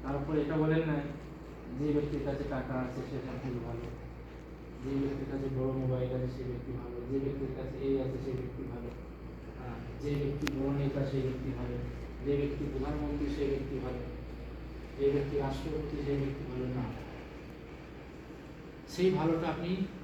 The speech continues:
নিজে অর্জন করতে পারেন। সেই ভালোটা কি? রাসূল বলছেন, "ওই ব্যক্তি সব থেকে ভালো যে নিজে ইলম অর্জন করে, ইলম শিখে, তার প্রতি আমল করে, আর মানুষকে শেখায়।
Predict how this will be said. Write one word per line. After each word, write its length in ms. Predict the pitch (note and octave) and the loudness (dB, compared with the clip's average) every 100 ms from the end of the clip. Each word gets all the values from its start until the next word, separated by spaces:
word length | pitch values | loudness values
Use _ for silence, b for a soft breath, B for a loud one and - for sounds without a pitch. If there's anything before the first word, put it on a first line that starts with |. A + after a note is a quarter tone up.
| - - - - - - - C#3+ | -10 -10 -12 -12 -12 -12 -10 2
নিজে 220 | D#3+ D#3 D3+ | 4 6 4
অর্জন 340 | C#3 C3+ C3 - | 4 2 2 0
করতে 240 | - - - | -2 -4 -6
পারেন। 180 | - - - - - - - - | -8 -8 -10 -10 -12 -12 -12 -6
সেই 80 | C#3 | -2
ভালোটা 360 | B2+ C3+ C3+ - | 0 0 0 -2
কি? 140 | G3+ G3 - - - - | -4 -4 -8 -12 -12 -8
রাসূল 220 | B2+ C#3+ | -6 -6
বলছেন, 420 | B2 B2+ B2+ - C3 | -6 -6 -6 -2 -2
"ওই 80 | C3+ | 0
ব্যক্তি 300 | D#3 - C#3 | -2 -2 -4
সব 180 | - - | -6 -6
থেকে 400 | - C3+ C#3 C3+ - - - | -8 -6 -6 -6 -8 -10 -8
ভালো 200 | - - - - - - - - - - | -6 -6 -6 -10 -12 -14 -12 -12 -12 -8
যে 100 | C#3+ | 0
নিজে 480 | C#3+ C#3 C3+ C3+ D#3 | 4 4 4 4 4
ইলম 720 | E3 - C3+ C#3+ D3 - - | 4 2 2 4 4 4 0
অর্জন 420 | B2 A#2+ C#3+ C#3 C#3+ | -2 -2 0 2 2
করে, 200 | D3 - G3 - - - - - - - - - B2+ | 2 0 -4 -6 -12 -12 -12 -14 -12 -12 -12 -10 -4
ইলম 280 | C3+ D3 | 2 4
শিখে, 360 | D#3 D#3 - F#3 G3 - - - - - | 4 2 0 -2 -4 -8 -10 -10 -10 -8
তার 100 | C3 B2+ C3+ | -4 -4 -2
প্রতি 340 | C3+ - C3 | -4 -2 -2
আমল 420 | A#2+ B2 D3+ D#3 | -2 2 4 4
করে, 180 | E3 - - - - - - - - - | 2 2 0 -4 -8 -10 -12 -12 -10 -4
আর 220 | C3 - - - - - - - D#3+ | 0 0 -2 -6 -8 -8 -8 8 12
মানুষকে 580 | D#3+ D3 F3+ - - D#3+ | 12 12 6 4 0 0
শেখায়। 520 | - D3 C3 A#2+ G#2+ | 0 -4 -4 -6 -8